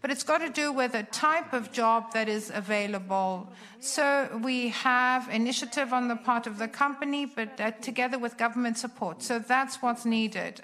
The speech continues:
Okay. So what about Greece now? What do you foresee in the case of Greece? Just a minute.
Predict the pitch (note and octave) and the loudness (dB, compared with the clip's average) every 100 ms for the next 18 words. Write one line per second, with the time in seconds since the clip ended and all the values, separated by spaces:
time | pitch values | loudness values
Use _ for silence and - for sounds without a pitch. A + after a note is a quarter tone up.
0 | G#3 G#3+ A3 - E3+ - - A2 A2+ B2 | -2 -2 -4 -4 -4 -6 -14 -20 -20 -20
1 | - F3+ D#3+ D#3 C#3+ D3 B2 _ C#3+ C#3+ | -20 -20 -20 -20 -20 -20 -20 _ -20 -20
2 | C#3+ B2+ A#2+ A2+ G#2+ A#3 A3 A3 C#4+ D4+ | -20 -20 -20 -20 -20 -20 -20 -20 -20 -20
3 | D#4+ B3 C#4 B3+ C#4 D#4+ D#4 C4+ _ - | -20 -20 -20 -18 -18 -20 -20 -20 _ -20
4 | D#4 B3 - D4 D4 D4+ F#4 G#4+ G#4 G4 | -20 -16 -4 -2 0 0 0 2 2 2
5 | - D4+ D4+ - - A#3 G3+ F3+ F3+ F#3+ | -2 -2 -2 -4 0 2 4 2 0 -4
6 | A3 B3 E4 E4 E4+ D4+ D4 - B3+ B3+ | -2 0 0 -2 -6 -6 -6 -6 -6 -4
7 | - B3+ A3 F3 - G#3 G3+ - G#3 G#3+ | -4 -2 -4 -4 -4 -4 -4 -4 -4 -4
8 | A3+ - - C4+ E3 - - - - _ | -8 -8 -4 -4 -2 -6 -8 -10 -16 _
9 | _ _ _ - C#3+ C#3+ A#2+ G#2 _ _ | _ _ _ -20 -20 -20 -20 -20 _ _
10 | _ _ - - - C4+ - C#4+ A3+ F#3 | _ _ -20 -12 -4 -4 0 2 2 0
11 | F#3 - - | -6 -8 -14